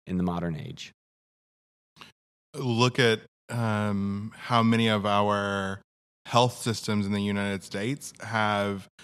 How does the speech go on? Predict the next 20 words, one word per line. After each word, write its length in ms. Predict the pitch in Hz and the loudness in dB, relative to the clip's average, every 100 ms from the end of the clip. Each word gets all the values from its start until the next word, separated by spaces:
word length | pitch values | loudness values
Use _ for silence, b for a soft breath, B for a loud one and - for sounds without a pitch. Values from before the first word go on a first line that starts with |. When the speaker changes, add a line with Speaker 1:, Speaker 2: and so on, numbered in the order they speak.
| B | B
Speaker 2:
a 80 | 107 | -2
denomination 580 | 107 104 101 98 - 95 | 2 2 0 -2 -4 -8
attached 400 | 92 87 - - | -8 -10 -6 -8
to 40 | |
them. 440 | 92 90 - 104 110 | -8 -10 -12 -14 -12
Speaker 1:
Yeah. 140 | - 110 | -8 -6
Speaker 2:
We 580 | 107 107 107 107 104 - _ _ - | -4 -4 -4 -4 -6 -10 _ _ -10
have 600 | 113 101 98 98 92 104 113 | -2 0 0 -2 -4 -12 -10
Baptist 420 | 101 95 95 98 - | -6 -4 -4 -8 -6
health 200 | 101 - | -8 -8
systems 420 | 98 - 101 98 | -12 -6 -6 -4
where 100 | 98 | -6
I'm 160 | 98 | -6
from. 580 | 98 101 98 98 98 98 - _ _ | -4 -4 -2 -2 -4 -6 -8 _ _
Uh, 440 | 92 90 87 87 98 - _ _ | -10 -8 -10 -12 -16 -18 _ _
here 400 | - - 113 113 | -8 -2 4 4
we 160 | 107 104 | 4 0
have 840 | 98 104 101 98 98 95 92 - - | -4 -2 0 -2 -2 -6 -8 -14 -12
Adv-, 320 | 92 104 98 | -10 -8 -8
Ad-, 260 | 104 104 110 | -8 -6 -8